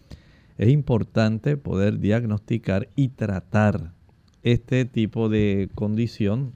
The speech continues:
de la colestasis intrahepática del embarazo para poder evitar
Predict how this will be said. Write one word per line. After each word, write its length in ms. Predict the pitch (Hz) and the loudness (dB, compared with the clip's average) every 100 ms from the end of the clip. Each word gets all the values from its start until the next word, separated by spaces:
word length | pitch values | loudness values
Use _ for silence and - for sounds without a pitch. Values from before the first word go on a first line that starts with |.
| - | -14
de 340 | - 95 92 90 | -8 -2 -2 -2
la 200 | 92 95 | -4 -6
colestasis 720 | 95 92 - 104 - 110 - | -4 -4 -2 -4 -2 -4 -4
intrahepática 960 | 107 95 95 87 - 95 104 98 104 101 | -6 -4 -4 -4 -4 -6 -4 -4 -2 0
del 160 | 95 | -2
embarazo 540 | 95 101 117 98 87 110 | -4 -2 -2 -2 -4 -4
para 380 | 98 95 90 85 - | -2 -2 -4 -6 -8
poder 640 | - 98 90 98 135 190 - - - | -4 -2 0 2 2 0 -4 -10 -2
evitar 800 | 110 98 95 - 110 107 120 | 0 2 -2 -2 0 0 0